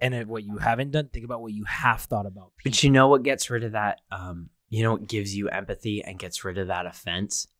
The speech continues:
Speaker 2: is giving. Everything, dude,
Speaker 1: <sighs>
Speaker 2: everything is about,
Speaker 1: That's
Speaker 2: again, it's,
Speaker 1: so
Speaker 2: it's just
Speaker 1: good.
Speaker 2: a currency. It's a matter of, you know,
Speaker 1: You're such a beast.
Speaker 2: you're
Speaker 1: <laughs>
Speaker 2: sacrificing, you're,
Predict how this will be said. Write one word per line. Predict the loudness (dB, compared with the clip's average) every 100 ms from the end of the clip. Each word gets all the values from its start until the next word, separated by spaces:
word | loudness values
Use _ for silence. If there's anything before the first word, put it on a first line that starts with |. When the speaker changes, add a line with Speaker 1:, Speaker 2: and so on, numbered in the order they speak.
| _ -12
Speaker 2:
is | -10
giving. | -4 -6 -6 -14 -16 _ _ _ _ _ _ _ _ -4 -4 10
Everything, | 10 10 4 2 0 0 -4
dude, | -6 -6
Speaker 1:
<sighs> | -4 4
Speaker 2:
everything | 4 4 0 0
is | 0
about, | 2 2
Speaker 1:
That's | 4
Speaker 2:
again, | 4 4
it's, | 0 -4
Speaker 1:
so | -4
Speaker 2:
it's | -2 -2
just | -2 -4
Speaker 1:
good. |
Speaker 2:
a | -6
currency. | -2 -2 -2 -4 -8
It's | -8 -8
a | -8
matter | -4 0 2 2 -2 0
of, | 0 0 -2 _ _ _ _ _ _ _
you | 0 2
know, | 2 -2 _ _ _ _
Speaker 1:
You're | -2 0
such | 0 -2
a | -8
beast. | _ -16 4
Speaker 2:
you're | 8 10
Speaker 1:
<laughs> |
Speaker 2:
sacrificing, | 10 12 12 12 12 8 10 8 8 2 -6
you're, | -4 -4